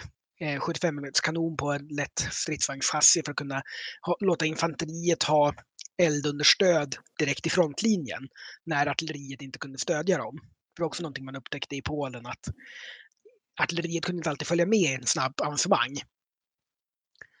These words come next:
Så då byggde man en stugg för att ge dem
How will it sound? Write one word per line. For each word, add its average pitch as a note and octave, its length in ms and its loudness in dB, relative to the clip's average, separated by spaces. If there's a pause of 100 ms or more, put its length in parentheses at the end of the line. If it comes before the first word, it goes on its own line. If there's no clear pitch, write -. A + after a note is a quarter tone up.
(300)
Så E3 180 2
då E3 100 2
byggde D#3+ 240 4
man D3 220 0
en D3 120 -2
stugg C3+ 560 6 (160)
för C#3+ 220 4
att C#3 140 0
ge C#3+ 160 0
dem C3+ 160 -4